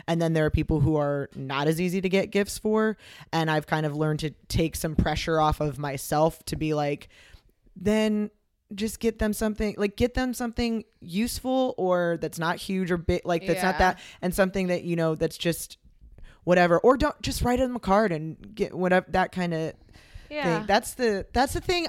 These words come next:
Speaker 1: I don't like about holiday gifts, is that you don't know if someone else is gonna, that thing of, like,
Speaker 2: I'm the same
Speaker 1: someone's gonna
Speaker 2: way of,
Speaker 1: give
Speaker 2: like,
Speaker 1: you a gift
Speaker 2: you
Speaker 1: and
Speaker 2: feel like you have to be equal, but you also don't. I also,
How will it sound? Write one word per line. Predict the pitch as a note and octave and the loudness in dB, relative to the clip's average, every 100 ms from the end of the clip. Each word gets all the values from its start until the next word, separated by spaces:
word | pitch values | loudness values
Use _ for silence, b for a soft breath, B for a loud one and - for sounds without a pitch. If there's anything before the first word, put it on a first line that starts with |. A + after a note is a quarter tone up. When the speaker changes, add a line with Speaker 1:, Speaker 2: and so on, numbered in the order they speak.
| - | -2
Speaker 1:
I | F3 | 0
don't | F3+ F#3 | 0 0
like | F#3+ G3+ | -2 -2
about | F#3+ F#3 F3+ - | 0 2 0 -2
holiday | F#3 F3+ F#3 F#3+ | 2 2 2 0
gifts, | F#3 F#3+ F#3 | 0 -2 -2
is | E3+ D3 | -6 -4
that | D3+ | -4
you | D#3 D3+ | -4 -4
don't | D#3+ D3+ | -4 -4
know | D#3 D#3 D#3 | -4 -2 -4
if | - | -6
someone | C#3 D#3 D3+ - | -6 -4 -4 -6
else | C#3 C#3+ | -6 -6
is | E3 | -10
gonna, | - D#3+ - | -8 -8 -4
that | D#3+ - | -4 -2
thing | F3 E3+ | -4 -4
of, | D#3 | -2
like, | D#3 D3+ | -4 -2
Speaker 2:
I'm | - G#3+ | 0 0
the | A3 | 0
same | G#3+ A3 | 0 2
Speaker 1:
someone's | G3+ F#3+ | 2 2
gonna | F#3 | 2
Speaker 2:
way | F#3 | 2
of, | |
Speaker 1:
give | F3 | 2
Speaker 2:
like, | F3 F3 | 2 4
Speaker 1:
you | |
a | G3+ | 4
gift | G#3+ G#3 G3+ | 4 2 0
Speaker 2:
you | G3 | -2
Speaker 1:
and | E3 | -2
Speaker 2:
feel | F#3+ | 0
like | F3+ F3+ | 0 -4
you | F3 | -6
have | F3+ - | -6 -6
to | E3+ | -10
be | E3 C#3 D#3 | -10 -8 -10
equal, | - F#3 F#3+ | -2 0 0
but | A3+ | 0
you | B3+ | -2
also | D4 - C#4 | -2 -2 -2
don't. | F#3+ E3 D#3+ - | -2 -4 -4 -2
I | A3 | -2
also, | G3+ B3+ - C4 B3+ | 0 -2 -2 -4 -6